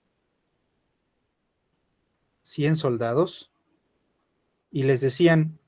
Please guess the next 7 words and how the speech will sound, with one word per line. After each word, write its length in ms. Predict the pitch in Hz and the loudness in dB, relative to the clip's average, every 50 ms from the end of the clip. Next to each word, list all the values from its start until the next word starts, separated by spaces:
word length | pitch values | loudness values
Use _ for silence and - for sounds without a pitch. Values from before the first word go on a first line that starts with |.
| _ _ | _ _
"Órale, 460 | - 170 180 180 170 151 127 - - _ _ _ _ _ _ | 2 4 6 6 6 6 4 0 -2 _ _ _ _ _ _
ustedes 720 | 170 139 - - 180 180 185 196 208 214 - - - - - | -8 -8 -2 2 4 6 8 8 6 6 2 -4 -14 -16 -14
van 260 | 208 156 143 160 160 | -6 -2 0 2 2
a 120 | 165 156 - - - - | 2 0 -2 -6 -8 -6
estar 320 | 160 139 - - 156 147 | -4 -4 -4 -2 0 0
a 80 | 143 143 | 0 0
cargo 500 | - 156 151 151 151 156 185 214 - | 2 2 2 4 4 4 2 0 0